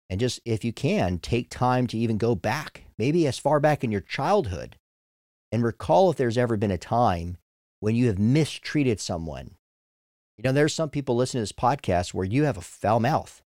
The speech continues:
I mean, it's not like every other word is a cuss word, but you have a foul mouth, especially when you get angry. And you need to confess that. So there, there's, it's gonna look differently to different people, you guys,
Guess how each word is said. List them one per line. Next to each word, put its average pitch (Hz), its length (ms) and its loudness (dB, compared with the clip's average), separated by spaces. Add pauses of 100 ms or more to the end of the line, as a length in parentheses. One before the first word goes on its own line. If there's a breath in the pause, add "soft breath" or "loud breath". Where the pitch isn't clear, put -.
(1040)
I 95 60 0
mean, 107 340 0 (300)
it's - 160 -4
not 135 120 0
like 123 220 0
every 123 260 2
other 107 180 4
word 110 260 4
is 85 80 -2
a 87 60 -8
cuss - 340 0
word, 87 380 -2 (580)
but 98 300 2 (300)
you 104 180 0
have 123 160 2
a 123 80 0
foul 98 320 0
mouth, 120 240 2
especially 98 300 -2
when 104 80 -2
you 104 40 -2
get 113 160 0
angry. 117 440 -2 (1300)
And 92 160 2
you 101 100 2
need 104 160 2
to 107 60 0
confess 113 540 -2
that. 123 400 -4 (1080)
So 123 340 0 (160)
there, 160 500 2
there's, 139 300 4
it's 123 140 0
gonna 170 140 2
look 180 300 2
differently 135 460 2
to 104 100 2
different 107 320 -2
people, 85 440 -2 (200)
you 92 100 -4
guys, 85 480 -4